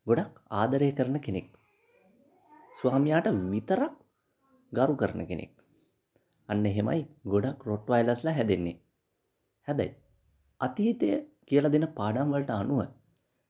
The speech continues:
රොට්වයිලර් කියන්නේ ගොඩක් වෙලාවට සාහසික විදිහට හැසිරෙන සතෙක්. තමන්ගේ ස්වාමියාට වුණත් ඇතැම් විටක පහර දෙන්න දෙපාරක් හිතන්නේ නැති සතෙක් විදිහට රොට්වයිලර් හඳුන්වන්න පුළුවන්.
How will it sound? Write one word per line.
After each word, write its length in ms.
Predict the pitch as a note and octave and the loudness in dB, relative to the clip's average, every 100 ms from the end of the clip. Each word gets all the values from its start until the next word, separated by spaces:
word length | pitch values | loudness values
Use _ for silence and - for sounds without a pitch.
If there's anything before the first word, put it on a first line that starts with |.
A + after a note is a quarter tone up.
| _ | _
රොට්වයිලර් 480 | G#2+ A2 C#3+ A#2+ G#2 | -4 -2 -2 0 -2
කියන්නේ 460 | G2 F2 F#2 B2+ - _ _ _ _ | -2 -4 -2 -4 -8 _ _ _ _
ගොඩක් 240 | A2+ E3+ - | 0 0 -4
වෙලාවට 480 | G2 F2 F2 F2+ B2+ - _ _ _ | -4 -2 -4 -4 -6 -8 _ _ _
සාහසික 560 | - D3 D#3+ E3+ - D#3+ | -2 -2 0 -4 -2 0
විදිහට 380 | C3 C3 D3 E3+ | 2 2 0 -2
හැසිරෙන 480 | - A2 C3 B2+ C#3+ | -4 -2 0 0 -2
සතෙක්. 340 | C#3 - - _ - _ _ _ _ _ _ _ - | -4 -8 -12 _ -20 _ _ _ _ _ _ _ -4
තමන්ගේ 400 | B2+ D#3+ D#3+ D#3+ | 2 2 2 0
ස්වාමියාට 560 | A2 G2+ C3 C#3 C#3 | -2 -2 0 0 0
වුණත් 400 | B2+ B2+ A#2+ - _ _ _ _ _ _ | 0 0 0 -4 _ _ _ _ _ _
ඇතැම් 260 | - C#3 B2 | -6 -2 0
විටක 280 | A#2 B2+ D#3+ C#3+ - _ _ | 0 -2 -2 -6 -10 _ _
පහර 320 | - G#2+ C#3+ D3 | -14 -2 0 4
දෙන්න 260 | C#3 C#3+ F#3+ - _ _ _ | 2 2 -2 -4 _ _ _
දෙපාරක් 560 | F#2 G#2 B2+ D#3+ E3 - | -2 -2 0 -2 -2 -8
හිතන්නේ 320 | - G#2+ D#3 | -10 -2 0
නැති 180 | D#3 D3+ | -2 -4
සතෙක් 300 | - C#3+ C#3+ D3 | -6 -4 -2 -2
විදිහට 320 | C#3+ D#3 - - _ _ _ _ | 0 0 -2 -8 _ _ _ _
රොට්වයිලර් 480 | G#2 A2 D#3 D#3 D3+ | -6 -4 -2 0 2
හඳුන්වන්න 460 | C#3 A2 G2+ F#2+ | 0 2 0 -2
පුළුවන්. 320 | - F2+ - | -4 -6 -8